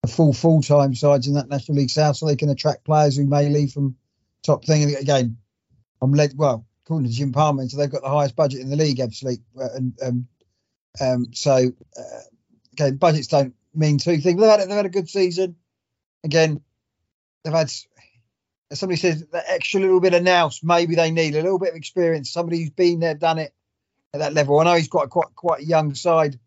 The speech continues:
Dennis Katrib, who's got, and they play some lovely football. And, you know, on a footballing point of view, there's not much better teams in, in that level than play football. But sometimes you need maybe a little bit of nous. You look at that goal from Dorking, if you've seen it on social media,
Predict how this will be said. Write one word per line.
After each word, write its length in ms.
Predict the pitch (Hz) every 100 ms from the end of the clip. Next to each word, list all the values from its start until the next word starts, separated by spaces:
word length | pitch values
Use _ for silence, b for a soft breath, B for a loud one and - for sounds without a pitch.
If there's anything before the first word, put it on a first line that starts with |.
| _ _ _ _
Dennis 240 | 165 147
Katrib, 400 | - 143 160 156
who's 100 | 143
got, 300 | 135 160 147
and 140 | 139 131 _ _ _ _
they 80 | 151
play 180 | 165 151
some 160 | 151
lovely 320 | 151 156 143 131
football. 420 | 160 127 160 147
And, 160 | 139 123 _ _ _ _ _ _
you 60 | 156
know, 240 | 143 139 117 - _
on 180 | 151 143
a 80 | 147
footballing 420 | - - 151 139
point 180 | 151 147
of 80 | 135
view, 220 | 165 160 - -
there's 120 | 147
not 140 | 156
much 180 | 151 131
better 200 | 160 147
teams 320 | 165 156 139
in, 240 | 151 147 127 _ _
in 80 | -
that 140 | 156 156
level 200 | 156 147
than 160 | 147 139
play 200 | 156 135
football. 380 | 170 127 143
But 320 | 127 170 156 - _ _ _ _
sometimes 420 | - 185 160 180
you 80 | 165
need 120 | 175
maybe 220 | 170 170 165
a 140 | 175
little 160 | 170 165
bit 140 | 170
of 100 | 156
nous. 320 | 165 160 135
You 80 | 175
look 160 | 180 175
at 60 |
that 160 | 170 139
goal 260 | 160 160
from 320 | 147 165 147 143 _ _ _ _ _ _ -
Dorking, 560 | 175 170 170 160 151
if 100 | 135
you've 140 | 151 143
seen 180 | 175 156
it 60 |
on 140 | 143 139
social 340 | 170 147 160
media, 400 | 160 165 165 151